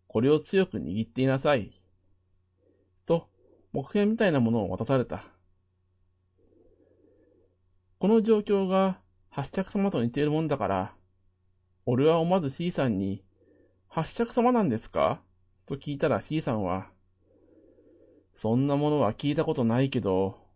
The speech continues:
同じようなものは全国にあると思うよ」と、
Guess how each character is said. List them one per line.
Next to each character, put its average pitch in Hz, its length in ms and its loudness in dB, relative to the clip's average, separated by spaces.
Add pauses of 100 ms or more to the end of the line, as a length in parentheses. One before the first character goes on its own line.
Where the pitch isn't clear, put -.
(760)
同 151 200 2
じ 190 80 0
よ 208 100 4
う - 20 2
な 170 100 2
も 123 100 2
の 120 120 2
は 101 340 2 (460)
全 117 280 0
国 113 260 -6
に 92 160 -4 (140)
あ 123 160 2
る 160 100 -2
と 107 140 -2
思 101 220 -2
う 101 80 -2
よ」 110 340 -4 (800)
と、 87 220 -2